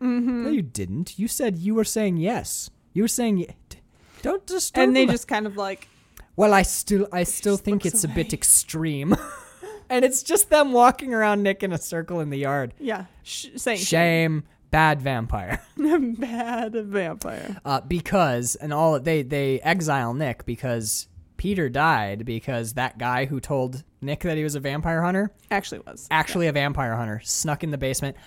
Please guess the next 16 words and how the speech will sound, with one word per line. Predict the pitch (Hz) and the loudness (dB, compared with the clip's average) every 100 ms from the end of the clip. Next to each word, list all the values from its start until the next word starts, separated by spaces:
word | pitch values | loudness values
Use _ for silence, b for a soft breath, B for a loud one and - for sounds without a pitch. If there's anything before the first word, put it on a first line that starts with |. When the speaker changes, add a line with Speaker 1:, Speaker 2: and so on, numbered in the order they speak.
| B B B _ _ - - _ 131 | B B B _ _ -20 -20 _ -12
Speaker 2:
Deacon's | 135 170 185 208 220 | -6 -4 0 0 0
detective | - 160 - 160 - 143 107 | -2 -6 -4 -4 -4 -8 -6
work | 87 76 - - _ - | -8 -10 -12 -20 _ -8
is | 147 | -6
hilarious. | - 131 127 135 127 65 - - - _ _ _ _ _ _ _ _ _ | -4 -4 0 0 -2 -6 -10 -10 -10 _ _ _ _ _ _ _ _ _
Speaker 1:
Yes. | 247 277 294 294 - - - - 539 | 2 4 4 0 -6 -12 -10 -6 -6
<laughs> | 523 | 0
Speaker 2:
The | 202 | 2
re-, | 180 494 453 | 4 4 4
and | 226 - | 2 2
here's | - 294 | 0 2
why | 311 247 | 2 2
I | |
think | 247 208 | 0 -2
it's | - | -2
funny. | 233 269 143 95 | -4 -2 -4 -8